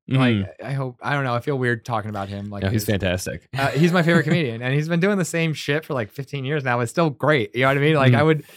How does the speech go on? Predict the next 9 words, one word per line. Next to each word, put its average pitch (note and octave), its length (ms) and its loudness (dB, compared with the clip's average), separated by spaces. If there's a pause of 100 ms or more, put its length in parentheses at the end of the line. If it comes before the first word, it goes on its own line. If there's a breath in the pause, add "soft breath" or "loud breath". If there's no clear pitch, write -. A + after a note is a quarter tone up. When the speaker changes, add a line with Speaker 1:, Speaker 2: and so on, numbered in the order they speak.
(280 loud breath)
Speaker 2:
he A3+ 160 4
is, F3 240 2 (220)
like, E3 240 2
not, D#3+ 340 2 (540)
he, D#3+ 240 -10
he's F#3 280 4
my G3 140 4
favorite F3 240 2
comedian D3+ 580 2